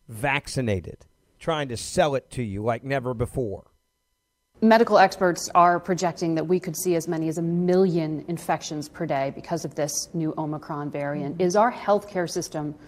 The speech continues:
Speaker 2: prepared for what's coming?
Speaker 3: We are prepared for it, and, um, there's no question. There is a lot about this moment, um, that is
Speaker 1: And, and by the way, I want you to remember that. We are prepared for this. Well, we weren't prepared for a surge of a new variant,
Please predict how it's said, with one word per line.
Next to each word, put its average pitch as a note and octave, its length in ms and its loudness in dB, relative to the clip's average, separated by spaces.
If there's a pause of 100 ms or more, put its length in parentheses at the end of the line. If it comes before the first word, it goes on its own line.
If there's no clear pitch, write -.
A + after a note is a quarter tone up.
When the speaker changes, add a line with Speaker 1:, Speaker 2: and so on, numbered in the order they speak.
(140)
Speaker 2:
prepared F#3 500 0
for E3+ 80 -6
what's - 220 -8
coming? - 360 -12 (1080)
Speaker 3:
We A#3+ 160 4
are B3+ 120 4
prepared E3 420 -4
for C3 260 -12
it, C#3+ 180 -12
and, D3+ 680 -4 (120)
um, C#3+ 540 -6
there's E3 260 0
no D#3+ 120 0
question. D3 520 -6
There G3+ 400 6
is G3+ 160 4
a G3 60 4
lot F#3 520 2
about F3 480 0
this F3+ 180 -2
moment, D#3+ 600 -4 (420)
um, D#3+ 360 -4
that D#3 320 2
is D#3 340 0
Speaker 1:
And, F3+ 160 2
and F#3+ 120 0
by G3 100 4
the F3+ 80 4
way, D#3+ 60 4
I - 20 4
want G3 160 0
you F#3 60 0
to D#3 40 2
remember C3 220 0
that. G#2 200 -2
We C#3 200 -6
are D#3 180 0
prepared C#3 420 -4
for - 100 -8
this. G2 200 -8
Well, C3+ 180 2
we D3 140 2
weren't E3+ 320 2
prepared F3 420 -2
for C#3+ 160 -4
a C3 60 -4
surge D#3+ 400 -2
of C#3+ 80 -2
a C3 60 -6
new D#3+ 160 -2
variant, C#3+ 480 -2